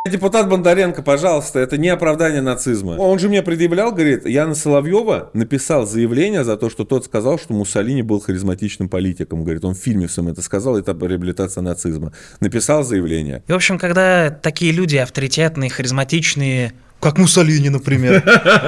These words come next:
Speaker 1: <laughs>
Speaker 2: они садятся на это движение своей задницы и начинают задавать его вектор так, как хочется лично им. Если они на определённом историческом этапе попадают, скажем так, э, в струю исторического процесса, из них получаются Муссолини, Гитлеры,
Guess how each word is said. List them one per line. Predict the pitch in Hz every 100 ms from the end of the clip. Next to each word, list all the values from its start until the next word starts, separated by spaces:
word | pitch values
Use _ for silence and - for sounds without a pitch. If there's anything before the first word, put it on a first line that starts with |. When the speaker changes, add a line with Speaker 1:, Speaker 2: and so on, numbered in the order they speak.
| 170 156
Speaker 1:
<laughs> |
Speaker 2:
они | 170 220
садятся | 214 226 294 -
на | 165
это | 151
движение | 143 143 147 139
своей | 131 139 143
задницы | 143 196 175 -
и | 131
начинают | - 143 143
задавать | 131 131 135 131
его | 131
вектор | 135 135 - 123
так, | 180 185
как | 127 -
хочется | 143 143 - 131
лично | 131 131 127 123
им. | 104 -
Если | 117 202 208
они | 202 208 208
на | 190
определённом | 175 147 147 175 160 135
историческом | 127 147 139 - - 127
этапе | 127 143 123 120 110 107 107 104
попадают, | 110 135 139 143 123 110 - - - - -
скажем | - 131 123 117
так, | 110 117 - -
э, | 107 113
в | 117
струю | - 147 139
исторического | 135 - 131 - - 135
процесса, | 202 202 359 180
из | 143
них | 202
получаются | - 139 127 113 107 -
Муссолини, | 127 - 285 277 240 190 156 135
Гитлеры, | 120 135 269 247 175 165 147 123